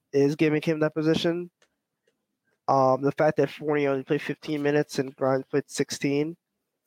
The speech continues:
does bode a little bit well for that musing. But again, we have to see it in action.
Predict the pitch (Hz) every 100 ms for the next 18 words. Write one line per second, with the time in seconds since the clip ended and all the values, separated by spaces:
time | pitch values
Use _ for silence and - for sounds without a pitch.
0 | _ _ _ _ - - - - - 151
1 | 139 147 - - 139 135 143 151 160 147
2 | 156 156 165 170 170 - _ _ 190 185
3 | 180 190 196 - _ _ _ _ _ 147
4 | 131 - 147 143 143 151 - - 151 143
5 | 139 143 135 _ _ - 127 - 113 107
6 | 127 - 156 127 127